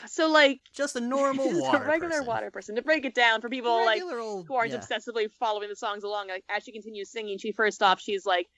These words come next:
Speaker 1: she's like, "Oh, if you echo, a wish will come true."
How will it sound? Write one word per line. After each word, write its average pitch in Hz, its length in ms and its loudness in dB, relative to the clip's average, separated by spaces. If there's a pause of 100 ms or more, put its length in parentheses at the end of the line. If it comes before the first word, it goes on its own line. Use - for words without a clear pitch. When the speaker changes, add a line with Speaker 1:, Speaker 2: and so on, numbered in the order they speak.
(160)
Speaker 1:
she's 233 120 -6
like, 220 180 6
"Oh, 571 520 8
if 359 160 -4
you 440 160 4 (120)
echo, 571 140 -4
a 480 300 -2
wish 698 400 -6
will 508 220 -2
come 440 140 -8
true." 392 460 -6